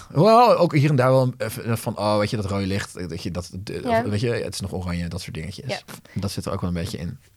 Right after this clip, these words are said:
Speaker 2: En heb je al <clears throat> eens gezien dat dat een vrouw was die iets naar jou riep?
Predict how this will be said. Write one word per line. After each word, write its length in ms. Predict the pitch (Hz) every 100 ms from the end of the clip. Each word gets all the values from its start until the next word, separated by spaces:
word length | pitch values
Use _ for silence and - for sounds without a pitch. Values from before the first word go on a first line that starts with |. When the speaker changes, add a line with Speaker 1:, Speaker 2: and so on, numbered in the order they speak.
| _ _ -
Speaker 2:
En 180 | 262
heb 220 | 240 302 -
je 180 | 294
al 400 | 269 269 269 262 - - -
<clears throat> 260 | - -
eens 280 | - 233 -
gezien 360 | - 220 226 220
dat 100 | 202
dat 140 | 202
een 140 | 196 180
vrouw 260 | 180 196
was 260 | 285 392 -
die 260 | 339 311 311
iets 100 | 285
naar 180 | 277 277
jou 160 | 269
riep? 220 | 262 330